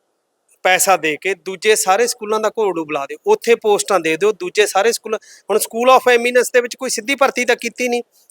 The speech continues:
ਕੋਈ ਅਧਿਆਪਕਾਂ ਦੀ ਭਰਤੀ ਨਹੀਂ ਕੀਤੀ। school of eminence ਦੇ ਵਿੱਚ, ਉਹਨਾਂ ਸਕੂਲਾਂ ਦੇ ਵਿੱਚ ਦੂਜੇ ਸਕੂਲਾਂ ਚੋਂ ਟੀਚਰ ਚੱਕ ਚੱਕ, ਲੈਕਚਰਰ ਚੱਕ ਚੱਕ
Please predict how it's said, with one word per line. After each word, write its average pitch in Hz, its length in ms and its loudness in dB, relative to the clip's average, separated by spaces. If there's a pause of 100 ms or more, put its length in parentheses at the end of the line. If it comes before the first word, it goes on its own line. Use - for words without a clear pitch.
ਕੋਈ 269 240 4
ਅਧਿਆਪਕਾਂ 254 420 2
ਦੀ 208 80 0
ਭਰਤੀ 202 340 -2
ਨਹੀਂ 156 100 -6
ਕੀਤੀ। 139 320 -18 (280)
school 240 540 2
of 233 220 2
eminence 226 460 -2
ਦੇ 208 120 0
ਵਿੱਚ, 180 260 0
ਉਹਨਾਂ 220 380 2
ਸਕੂਲਾਂ 190 360 0
ਦੇ 175 80 0
ਵਿੱਚ 185 220 -4
ਦੂਜੇ 196 360 0
ਸਕੂਲਾਂ 254 340 0
ਚੋਂ 247 140 -2
ਟੀਚਰ 220 360 -4
ਚੱਕ 208 180 0
ਚੱਕ, 196 200 -4
ਲੈਕਚਰਰ 185 440 0
ਚੱਕ 165 240 -2
ਚੱਕ 151 280 -4